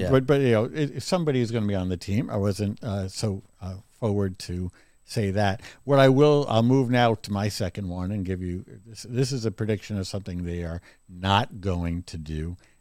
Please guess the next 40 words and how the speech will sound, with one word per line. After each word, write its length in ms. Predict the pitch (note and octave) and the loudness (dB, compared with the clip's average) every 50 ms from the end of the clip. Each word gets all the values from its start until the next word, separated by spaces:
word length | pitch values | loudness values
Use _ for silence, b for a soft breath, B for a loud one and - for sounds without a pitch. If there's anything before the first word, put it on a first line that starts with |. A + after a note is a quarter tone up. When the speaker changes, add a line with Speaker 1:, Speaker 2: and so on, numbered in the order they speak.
| _ | _
Speaker 2:
and 180 | - F#2 F2+ F#2 | -6 -4 -4 -2
that's 380 | F#2 F#2 F2+ E2+ - - - | -2 -2 -4 -4 -8 -10 -10
whether 280 | - G#2+ G2 F#2 F#2 F2+ | -8 -6 -4 -2 -2 -2
it 100 | F2+ F2 | -4 -4
be 180 | - F#2+ F#2+ F#2 | -4 -2 -2 0
in 160 | F#2 F2 E2 | 0 0 -2
the 120 | E2 E2+ D#2+ | -2 -2 -2
Horvat 600 | E2+ F#2 G2 G2+ G#2 G2 G#2+ A2 A#2 C3 - - | 0 2 2 4 4 4 4 2 2 2 0 -4
trade 460 | - - B2+ A#2+ B2+ C#3+ D#3 E3 - - - A2+ | -2 0 2 2 2 2 0 -4 -8 -12 -8 -6
Speaker 1:
Mm-hmm. 460 | A2+ G#2 G2+ G2 F#2+ F#2 F2+ F#2+ - | -4 -2 -2 -2 -4 -4 -8 -10 -8
Speaker 2:
or 320 | F#2+ G2 G2+ G2 F#2+ - - | -4 -2 -2 -2 -2 -4 -4
an 220 | D3 A2+ G2 G2 | -4 -4 -2 0
equally 640 | G2+ G#2+ A2+ - - - A2+ G#2+ A2 A2+ A2+ A2 A#2 | 2 0 0 -2 -4 -10 -8 -4 -2 0 0 0 -2
big 400 | - - G2+ G#2 A2+ A#2+ A#2+ A#2 A2+ | -4 -4 -2 0 0 0 0 -2 -8
trade. 460 | - - B2+ B2 B2+ C#3+ E3 F3+ - | -4 -2 0 2 2 2 0 -2 -4
Speaker 1:
Mm-hmm. 300 | G#2+ A2 G2+ G2 F#2 F2 G2 - _ _ _ _ _ _ - _ _ - - - - - _ _ _ _ _ _ _ _ - | -2 -2 -2 -2 -4 -6 -8 -12 _ _ _ _ _ _ -20 _ _ -20 -20 -20 -20 -20 _ _ _ _ _ _ _ _ -10
Speaker 2:
I 260 | G#2 G2+ G#2 A#2 B2 | -4 0 0 0 0
predict, 580 | A#2 - - A#2 G#2 G#2 G2+ G2+ - - - - - - - _ - | 0 0 0 0 2 2 2 2 0 -4 -14 -20 -20 -20 -20 _ -8
and 140 | F#2+ F#2+ | -4 -2
I 140 | F#2 F#2+ F#2+ | 0 0 0
believe, 640 | G2 G2+ G#2+ G2+ G#2+ A2 A2 G#2+ G#2 G#2 G#2 - - - - - - | 2 2 2 4 4 4 4 4 4 2 0 -2 -6 -18 -18 -8 -4
and 180 | G2+ F#2+ F#2+ | -2 0 0
yes, 220 | G2 G2 F#2 - - | 0 0 0 0 0
you 100 | A2+ F#2+ | -2 0
might 280 | G2 F#2 G2 F#2+ - | 0 -2 -4 -4 -4
say 220 | - - G2 G2 F#2 | -4 -4 -4 -2 -2
they 200 | E2+ G#2+ G#2 F#2 | 0 0 0 0
can't, 580 | - - - - D#3 C3 A#2+ A2+ A2+ A2+ - b b b b b b - _ | 0 2 2 4 6 6 6 4 2 0 -2 b b b b b b -14 _
but 140 | - G2 F2 | -10 -4 -2
they 140 | A2 G2+ | 0 0
will 220 | G2 G2 G2+ G#2 G#2 | 2 2 2 2 2
not 560 | G#2 G#2 G2+ G#2+ A#2 A2+ G#2 G#2 - - - | 2 4 6 6 6 6 6 2 -2 -6 -14
trade 360 | - - A2+ G#2+ G2 F#2+ G#2 G#2 | -6 -4 -2 0 0 0 -2 -4
their 160 | G2 F#2+ F#2+ | -4 -6 -6
twenty 440 | - - - A2 G#2 F#2+ F#2 F#2+ F#2 | -8 -6 -6 -4 -2 -2 -2 -4 -6
twenty-three 800 | - - A2 G#2+ F#2 F2+ F2+ F2 - - F#2 F#2 F2 D#2+ D#2 E2 - _ | -4 -4 -2 -2 -2 -2 -4 -6 -8 -8 -4 -4 -4 -4 -6 -8 -6 _
Speaker 1:
Hmm. 180 | F#3 A3 A3+ F3+ | 4 6 6 6
Speaker 2:
first 280 | A2 F#2 E2 - - - | 6 4 2 -2 -8 -10
round 300 | E2 D#2 D2+ D2 D2+ - | -8 -8 -8 -10 -12 -14
pick. 100 | - | -20